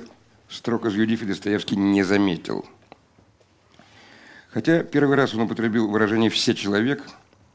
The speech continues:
в дневнике писателя, рассказывая о немецком докторе, лечившем бессеребренически и русских, и евреев. Так вот, для Достоевского вроде бы нет ни еврейского героизма, ни еврейской идиллии, казалось бы. Однако,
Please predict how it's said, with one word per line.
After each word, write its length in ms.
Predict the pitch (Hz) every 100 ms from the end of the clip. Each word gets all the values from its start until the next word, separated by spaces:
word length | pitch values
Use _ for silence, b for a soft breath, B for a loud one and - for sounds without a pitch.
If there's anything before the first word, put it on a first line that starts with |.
| _ _ _ _ b b b b b
в 120 | -
дневнике 360 | 110 117 113 123
писателя, 580 | 107 - 123 117 110 -
рассказывая 480 | 104 101 120 104 107
о 20 |
немецком 480 | 107 107 - 101 95
докторе, 340 | 117 - 107
лечившем 480 | 101 87 110 104 92
бессеребренически 720 | 87 - 104 104 101 90 -
и 200 | - 127
русских, 420 | 120 123 - - -
и 120 | 110
евреев. 500 | 104 95 87 - - - _ _ _ _ _ _ _ _ _ _ _ _ - B B B B B -
Так 160 | -
вот, 240 | 156 - -
для 120 | 104
Достоевского 460 | 107 127 143 - 123
вроде 180 | 127 117
бы 80 |
нет 220 | 127 117 104
ни 100 | 104
еврейского 420 | 104 104 - 98
героизма, 580 | 95 110 131 117 107 87 B B B B B B
ни 160 | 104 117
еврейской 540 | 113 104 107 - 120
идиллии, 340 | 120 151 156 123
казалось 420 | 107 90 85 80
бы. 180 | 71 67 - _ -
Однако, 520 | 92 90 85 - 113